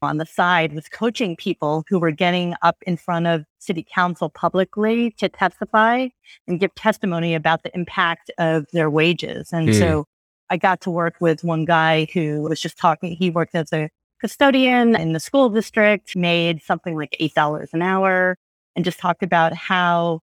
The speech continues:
Speaker 1: he had to go on food stamps and get public assistance in order to support his family despite working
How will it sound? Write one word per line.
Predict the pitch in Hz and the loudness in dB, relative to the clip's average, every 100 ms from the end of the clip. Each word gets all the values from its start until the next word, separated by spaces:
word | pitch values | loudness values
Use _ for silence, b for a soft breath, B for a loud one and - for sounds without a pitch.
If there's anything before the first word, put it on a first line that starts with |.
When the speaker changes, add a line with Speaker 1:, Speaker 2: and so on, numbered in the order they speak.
| _ _ _ _ | _ _ _ _
Speaker 1:
he | 190 180 | 0 0
had | 175 175 170 156 | 0 -2 -2 -4
to | - 160 | -4 -2
go | 175 | 0
on | 156 151 | 2 0
food | - 175 156 | 0 -2 -2
stamps | - 165 160 - | -2 -2 -2 -2
and | 160 | -2
get | 147 | -2
public | - 165 156 | -2 -4 -2
assistance | 151 - 196 - 156 160 - | -4 -4 -4 -4 -4 -2 0
in | 170 | 2
order | 170 160 | 2 0
to | 156 | -4
support | 151 160 - 175 | -6 -6 -2 -2
his | 156 - | -4 -2
family | 220 226 180 | 2 2 0
despite | 160 165 - 185 170 165 | -4 -6 0 0 0 -2
working | 160 156 165 156 156 | -4 -4 -4 -2 -4